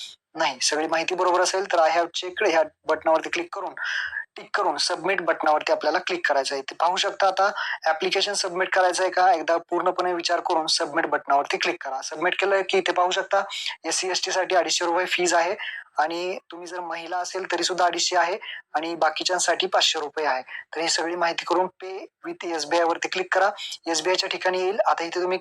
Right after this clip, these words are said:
कोणत्याही बँकेचं असलं तरी पेमेंट करू शकता, जसं की लेफ्ट साईडला यूपीआय बटन क्लिक करा, यूपीआय क्यूआर कोड क्लिक करून पे now वरती क्लिक करा.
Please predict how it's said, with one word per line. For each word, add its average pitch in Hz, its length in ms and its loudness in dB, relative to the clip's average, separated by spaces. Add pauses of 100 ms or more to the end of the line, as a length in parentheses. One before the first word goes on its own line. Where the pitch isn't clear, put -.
कोणत्याही 170 440 0
बँकेचं 180 420 0
असलं 180 240 2
तरी 180 100 0
पेमेंट 180 340 0
करू - 140 0
शकता, 175 320 2
जसं 165 260 -2
की 190 160 0 (380)
लेफ्ट 175 160 -2
साईडला 185 260 0
यूपीआय 175 400 0
बटन 180 300 0
क्लिक 165 380 -2
करा, 180 200 4 (160)
यूपीआय 170 460 2
क्यूआर 175 220 2
कोड 175 220 0 (100)
क्लिक 349 180 -4
करून 190 180 -8
पे - 140 2
now 165 220 6
वरती 156 200 -4
क्लिक 202 260 -2
करा. 143 120 -4